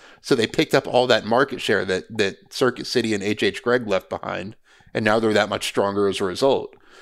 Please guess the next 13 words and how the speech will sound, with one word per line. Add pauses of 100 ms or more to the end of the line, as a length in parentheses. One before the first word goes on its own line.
(300)
So (180)
Dillard's
is, (180)
I
mean,
no
department
store
is
terribly
strong
right
now.